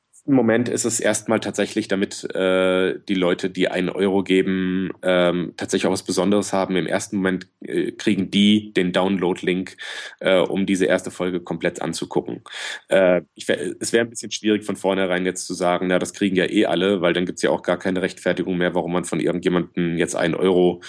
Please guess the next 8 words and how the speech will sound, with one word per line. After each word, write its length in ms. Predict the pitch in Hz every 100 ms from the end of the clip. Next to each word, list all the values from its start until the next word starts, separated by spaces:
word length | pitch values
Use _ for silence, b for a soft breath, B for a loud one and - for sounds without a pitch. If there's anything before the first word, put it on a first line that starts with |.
| B B
da 100 | -
nehmen 240 | 87 85 87
sollte 400 | 82 82 - 87
für 140 | -
einen 160 | 80 82
Download. 500 | 76 80 78 71 - B B B B -
Ähm, 440 | 101 95 92 95 _ -
längerfristig 800 | 110 131 - 123 - 117 117